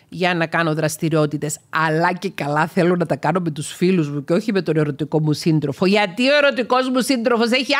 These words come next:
άλλες δραστηριότητες και προφανώς βγαίνει και με άλλα πρόσωπα, τότε αυτό δεν θα το έλεγα σχέση. Αυτό θα το έλεγα ελεύθερο σεξ.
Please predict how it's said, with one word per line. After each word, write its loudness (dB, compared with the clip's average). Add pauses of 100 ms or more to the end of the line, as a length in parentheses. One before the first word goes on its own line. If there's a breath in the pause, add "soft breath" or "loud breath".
άλλες 4
δραστηριότητες -2 (220)
και -4
προφανώς 0
βγαίνει 0
και -2
με 0
άλλα 0
πρόσωπα, -6 (1080 loud breath)
τότε 2
αυτό 0
δεν 2
θα -2
το -2
έλεγα 0
σχέση. -14 (560)
Αυτό -2
θα 0
το -2
έλεγα 2 (2500)
ελεύθερο 0
σεξ. -12